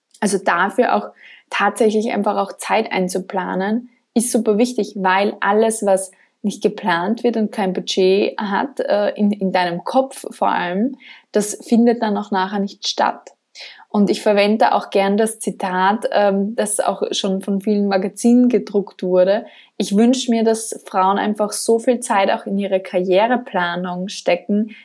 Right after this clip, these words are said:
wie in ihre eigene Hochzeit. Und, äh, vielleicht weißt du's, wenn du mich aus Social Media kennst, von LinkedIn oder Instagram,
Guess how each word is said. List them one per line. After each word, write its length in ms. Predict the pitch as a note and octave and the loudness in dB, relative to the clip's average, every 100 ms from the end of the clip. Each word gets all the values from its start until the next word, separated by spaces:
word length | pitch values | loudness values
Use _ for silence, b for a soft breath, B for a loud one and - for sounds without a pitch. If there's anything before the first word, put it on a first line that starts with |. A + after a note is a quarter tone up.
| B | B
wie 300 | G3+ A3 A#3+ | 4 6 6
in 100 | A3 | 4
ihre 360 | - G#3 G#3 - | 2 0 0 0
eigene 480 | F#3 G3+ F#3+ F3+ | 2 2 2 0
Hochzeit. 640 | F#3 F#3 - - - - - B B B B | -2 -2 -4 -10 -8 -8 -14 B B B B
Und, 400 | G#3 G3+ G3 G3 - | 0 2 2 0 0
äh, 180 | G3 | 2
vielleicht 560 | F#3 G#3 G3 F#3 B3 - | 2 2 2 2 0 0
weißt 440 | F#3 G3 C#4+ C#4+ | 0 0 -2 0
du's, 200 | C4 B3+ | 2 2
wenn 160 | A3 G#3+ | 2 0
du 80 | G#3+ | 2
mich 340 | G3+ G3+ - - | 0 -2 -6 -4
aus 200 | - F#3+ | -2 -2
Social 280 | - F#3 G3 | -2 -2 -2
Media 400 | F#3 A3 B3+ B3 | 0 2 4 4
kennst, 400 | B3 A3+ G#3+ - | 2 -2 -2 -6
von 240 | - F#3 F#3 | -8 -4 0
LinkedIn 520 | A3 A3 - G#3 G3 | 2 0 -2 -4 -4
oder 180 | F#3 F#3 | -4 -2
Instagram, 680 | A3 A3 G#3 G#3 G#3 G#3 | -4 -2 -6 -4 -2 -2